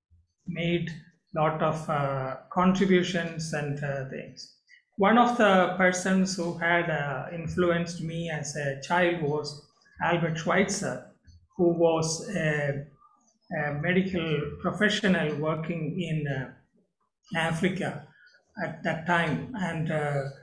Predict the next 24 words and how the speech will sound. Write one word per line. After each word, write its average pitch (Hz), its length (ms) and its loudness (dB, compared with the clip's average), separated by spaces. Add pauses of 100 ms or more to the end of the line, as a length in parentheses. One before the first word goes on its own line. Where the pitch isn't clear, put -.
(420)
had, 160 240 -2
uh, 143 280 -4 (1000)
helped 190 360 2
in 87 180 -2
the 156 260 -2 (1200)
healthcare 196 520 2
of 139 240 -6
that - 280 -10
people. - 300 -10 (800)
And 170 120 -2
eventually 185 520 4
he 160 180 -2
was, 156 320 -4
uh, 147 260 -2
given 151 400 -4
Nobel 147 440 -6
Prize. 131 400 -6 (500)
And, 160 280 -2
uh, 156 220 0
when 190 300 4
I 170 500 2
read 190 260 2
his 180 240 0
book, 143 440 -4